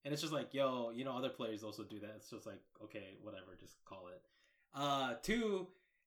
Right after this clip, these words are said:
I think it's because years of not having physical teams. 'Cause, like, I, I wanna say, like, the fa-, the past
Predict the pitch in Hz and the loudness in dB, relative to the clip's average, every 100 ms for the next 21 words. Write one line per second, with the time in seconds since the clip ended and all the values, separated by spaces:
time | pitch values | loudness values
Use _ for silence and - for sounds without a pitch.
0 | - 131 135 175 190 - 156 - 160 165 | -4 -2 2 2 0 -4 -8 -2 0 4
1 | 147 139 135 131 123 - - _ _ _ | 6 6 4 2 -4 -8 -20 _ _ _
2 | - 127 147 160 175 175 - 147 139 131 | -4 6 8 10 8 4 2 2 4 4
3 | 127 123 110 - - _ _ _ _ _ | 4 0 -2 -12 -20 _ _ _ _ _
4 | _ _ _ 127 135 135 - 135 131 127 | _ _ _ -2 0 2 -2 -2 -2 -2
5 | 110 - 127 131 135 120 - - 123 120 | -8 -4 -4 -4 -2 -4 -4 -6 -2 -2
6 | 135 170 196 - _ _ _ _ _ _ | -2 -2 -6 -12 _ _ _ _ _ _
7 | 240 247 240 254 302 359 359 403 392 320 | -2 0 0 0 0 0 0 -2 0 2
8 | 165 - - 196 185 143 - 151 - - | 2 2 2 4 2 0 0 -2 -2 -2
9 | 156 151 - | 0 0 -4